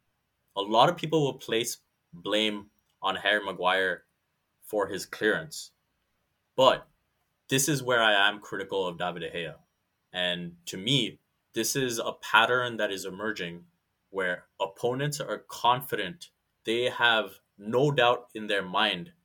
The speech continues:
that David De Gea is going to stay on his line and not come out for the ball.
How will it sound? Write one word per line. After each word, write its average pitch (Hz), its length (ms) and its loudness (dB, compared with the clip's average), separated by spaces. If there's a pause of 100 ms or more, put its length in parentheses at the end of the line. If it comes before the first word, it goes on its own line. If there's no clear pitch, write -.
(680)
that 98 180 0
David 104 260 0
De 101 120 2
Gea 101 260 0
is 92 140 -8
going 98 160 -8
to 92 60 -8
stay 101 260 -2
on 95 220 -2
his 90 240 -10
line 87 380 -2 (720)
and 87 220 -6
not 101 320 0
come 95 220 -4
out 95 260 -4
for 95 100 -12
the 85 100 -10
ball. 95 400 -6